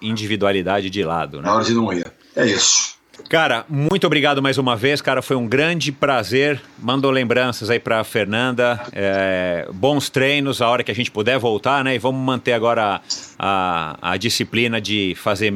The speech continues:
Speaker 1: o mínimo possível ou o máximo possível dentro de casa pra que a gente consiga superar esse momento de crise.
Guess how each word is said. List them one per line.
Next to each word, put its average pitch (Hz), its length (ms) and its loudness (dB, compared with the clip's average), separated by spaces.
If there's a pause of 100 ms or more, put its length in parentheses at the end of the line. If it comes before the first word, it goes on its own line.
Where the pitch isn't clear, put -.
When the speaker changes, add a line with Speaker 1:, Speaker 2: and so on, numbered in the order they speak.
(120)
Speaker 1:
o 101 60 -2
mínimo 123 380 2
possível 107 560 0
ou 104 120 4
o 95 40 -2
máximo 110 380 -2
possível 101 420 -4
dentro 104 320 -2
de 87 140 -6
casa 101 500 -2 (400)
pra 101 160 -2
que 104 120 -2
a 92 40 0
gente 98 220 -6
consiga 98 380 -2
superar 95 400 0
esse - 120 -6
momento 92 360 -2
de 90 100 -4
crise. 71 420 -8